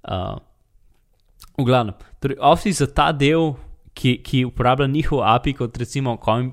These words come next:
Coinbase, ki je ena pač Bitcoin stran, em, ne rabi nobenega gesla, nič, ti samo moraš pokazati, da je telefon, da je pod tvojo kontrolo, ne. Tako da je, da je ta človek dobil A, mail, da je lahko pač, eh, generiral novo geslo za Coinbase in B, a, ofi račun, da je dobil pač,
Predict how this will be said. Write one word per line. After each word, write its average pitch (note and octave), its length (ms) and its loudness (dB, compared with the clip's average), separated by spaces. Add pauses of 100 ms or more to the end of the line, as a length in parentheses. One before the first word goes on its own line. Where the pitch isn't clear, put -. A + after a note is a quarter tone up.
Coinbase, C3 680 -2
ki A2+ 140 -6
je A2+ 100 -2
ena A2 240 -6
pač - 320 -12
Bitcoin A#2 380 -8
stran, D3 320 -4 (920)
em, A2 320 -2
ne D3 240 0
rabi D3 320 2
nobenega C3 380 -2
gesla, B2+ 400 0
nič, C#3 240 -2
ti D3+ 100 -4
samo C3 260 -2
moraš C3+ 280 0
pokazati, B2+ 420 0
da B2+ 60 2
je B2 80 0
telefon, A#2+ 560 -2
da B2 180 -4
je A#2 80 -6
pod - 220 -2
tvojo A2+ 240 2
kontrolo, - 480 -6 (380)
ne. D#3 260 0 (380)
Tako - 200 -4
da D3+ 80 2
je, C#3+ 80 0 (300)
da C3 160 0
je A#2+ 80 4
ta D3+ 120 4
človek - 360 -4
dobil D3+ 320 -2
A, B2 240 2
mail, D#3 420 -4
da C3 160 -6
je B2+ 60 0
lahko B2+ 260 -2
pač, - 380 -4
eh, - 1040 -8
generiral A#2+ 460 -2
novo A#2+ 280 0
geslo A#2 460 -2
za G#2 180 -4
Coinbase E3 560 -2
in C3 140 -6
B, C3+ 260 0
a, - 240 -6
ofi C3 320 0
račun, B2+ 380 -2
da A#2 80 0
je A2+ 80 0
dobil A#2 320 0
pač, - 320 -6